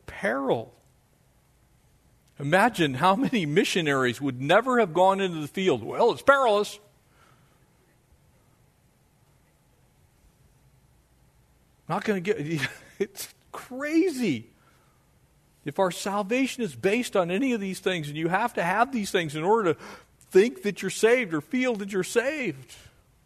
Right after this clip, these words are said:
And even the sword, even the threat, and that, the picture there is the threat of death. It's the threat of death. That can't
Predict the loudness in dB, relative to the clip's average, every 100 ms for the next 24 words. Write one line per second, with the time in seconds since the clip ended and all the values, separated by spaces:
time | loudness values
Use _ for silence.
0 | _ _ _ _ -12 -4 0 0 0 -2
1 | -4 -2 2 4 4 2 0 0 0 0
2 | 0 0 2 0 0 2 2 2 -2 0
3 | 2 6 6 4 -2 -4 2 4 4 2
4 | 0 2 4 4 0 -10 _ _ _ _
5 | _ _ _ _ _ _ _ _ _ _
6 | _ _ _ _ _ _ -8 -2 -2 -2
7 | -2 2 2 2 2 2 0 -4 -4 -6
8 | -4 -4 -6